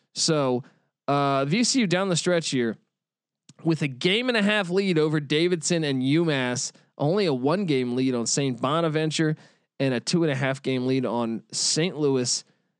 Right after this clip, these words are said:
and then a three game lead on Richmond, Duquesne, and Dayton. Um, V C U's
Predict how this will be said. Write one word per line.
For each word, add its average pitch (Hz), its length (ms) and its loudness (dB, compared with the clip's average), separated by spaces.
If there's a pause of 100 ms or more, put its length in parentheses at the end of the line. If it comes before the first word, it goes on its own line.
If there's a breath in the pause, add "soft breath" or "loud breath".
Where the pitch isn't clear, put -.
(160)
and 135 100 0
then 139 120 2
a 120 60 -4
three 147 240 0
game 131 260 -2
lead 127 120 0
on 113 160 -4
Richmond, 127 460 -2
Duquesne, 127 540 -2
and 107 320 -6
Dayton. 123 440 -2 (440 loud breath)
Um, 139 480 -2 (100)
V 160 260 -2
C 269 260 0
U's 202 280 0